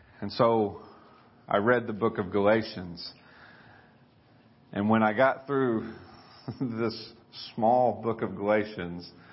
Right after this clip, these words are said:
there was a realization there that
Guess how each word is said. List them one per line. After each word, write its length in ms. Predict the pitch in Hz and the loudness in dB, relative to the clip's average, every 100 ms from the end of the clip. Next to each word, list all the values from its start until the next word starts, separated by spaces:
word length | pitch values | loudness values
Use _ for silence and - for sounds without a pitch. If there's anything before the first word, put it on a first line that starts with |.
| - - - - | -20 -20 -20 -4
there 140 | 107 | 0
was 180 | 107 104 | 0 0
a 60 | 104 | 0
realization 920 | 101 117 113 104 107 104 - 92 95 | 2 2 2 4 2 2 -4 -6 0
there 380 | 104 95 90 90 | 2 2 0 0
that 380 | 98 92 - | 2 2 0